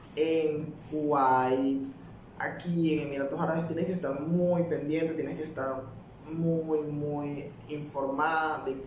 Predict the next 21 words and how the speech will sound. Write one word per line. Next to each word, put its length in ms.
cómo 360
va 100
a 20
ser 380
todo, 380
cómo 280
va 40
a 40
ser 220
tu 140
trabajo, 840
dónde 360
vas 240
a 80
vivir, 680
todo 260
eso, 260
porque 280
también 320
pasa 280
que, 440